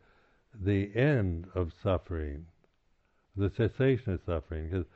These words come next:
the, the kind of feeling you had of grasping and holding and clutching and clinging, you, you've let go, you've relaxed, and then there is the desire itself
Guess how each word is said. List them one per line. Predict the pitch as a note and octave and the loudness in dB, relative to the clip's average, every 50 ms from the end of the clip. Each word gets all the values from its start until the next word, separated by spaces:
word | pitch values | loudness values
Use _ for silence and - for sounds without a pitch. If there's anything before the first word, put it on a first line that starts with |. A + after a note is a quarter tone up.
| _ _ _ _ _ _ _ _ _ - | _ _ _ _ _ _ _ _ _ -2
the, | A2 G2+ G2 F#2+ | 0 0 0 0
the | F#2 F#2 G2 F#2 | 0 -2 -2 -2
kind | F2+ - A2+ A2 G#2 G#2 | 0 2 2 4 4 2
of | F#2+ - | 2 0
feeling | - - A#2+ A#2 A2 A2 G#2 G2 | 2 2 4 4 6 4 4 4
you | F#2+ G2 | 2 2
had | F2 F2+ G#2 G2+ G2+ F#2+ F2 | 2 2 2 2 2 2 0
of | F2 E2 D2+ | -2 -4 -4
grasping | D#2 G2 G2+ G2+ G2+ G2+ F#2+ - - - G2 F#2 F2+ F2+ | -4 0 2 2 2 2 0 -2 -4 -4 -2 -2 0 -2
and | F2 E2+ D2+ | -2 -4 -4
holding | C#2 F#2+ G#2 G2+ G2+ G2 F#2+ F#2+ F#2+ F#2+ F#2 F2+ F2 | -4 -2 0 0 0 0 0 0 0 0 -2 -2 -2
and | E2 E2 D#2+ E2 E2 - _ _ _ _ _ _ _ _ | -4 -6 -6 -8 -10 -12 _ _ _ _ _ _ _ _
clutching | - - A2+ A2 G2 - - - G#2+ G2 F#2+ F#2 F2+ F2 E2+ | -4 0 0 0 0 -2 -6 -6 -4 -2 -2 -2 -2 -4 -4
and | E2 D#2+ D#2+ D#2 - _ _ _ _ _ - | -6 -6 -8 -10 -12 _ _ _ _ _ -10
clinging, | - - G#2+ G#2+ G#2 G2 F#2+ F#2 E2+ E2 E2 E2 D#2+ - _ _ _ _ _ _ _ _ _ _ _ _ _ _ _ _ _ _ _ _ _ _ _ _ - | -6 -4 -2 0 0 0 -2 -2 -2 -4 -6 -8 -8 -10 _ _ _ _ _ _ _ _ _ _ _ _ _ _ _ _ _ _ _ _ _ _ _ _ -2
you, | G#2+ G#2+ G#2 G2+ G2+ - | 0 0 0 -2 -4 -4
you've | - G2+ G2 F2+ | -2 0 0 2
let | F#2+ G#2 G#2 G#2 G2+ | 2 2 2 2 2
go, | G2+ A#2+ C#3 D3 B2+ G2 | 2 2 4 4 4 4
you've | F2+ F2 F2+ E2+ D#2+ | 2 2 0 0 0
relaxed, | G2 G2+ F#2+ G2+ A2+ A#2+ A#2 G#2+ F#2+ G2 - _ - - _ _ _ _ - | 0 2 4 4 4 4 4 4 2 0 -2 _ -18 -20 _ _ _ _ -8
and | - G2+ G2+ G2+ | -6 -4 -4 -4
then | G2+ G2+ G2 G2 F#2+ F#2 F2+ F2 | -4 -4 -4 -4 -4 -4 -4 -4
there | F#2 F#2 F2+ F#2 | -2 -2 -2 -2
is | F#2 F2+ F2+ F2+ F2+ F2+ F2 - _ _ _ _ _ _ _ _ _ _ _ _ _ _ _ _ _ _ _ _ _ _ _ _ _ _ - - _ - - | -2 -2 -2 -2 -2 -4 -6 -8 _ _ _ _ _ _ _ _ _ _ _ _ _ _ _ _ _ _ _ _ _ _ _ _ _ _ -20 -20 _ -8 -4
the | F#2+ G2+ | -2 0
desire | F#2+ G2 F#2 D#2+ F#2+ G2 F2+ F2+ F2+ F2+ | 2 2 2 2 2 4 4 4 2 0
itself | F2+ F2 - - D3 E3+ D#3 A2+ | -2 -4 -4 0 2 2 4 2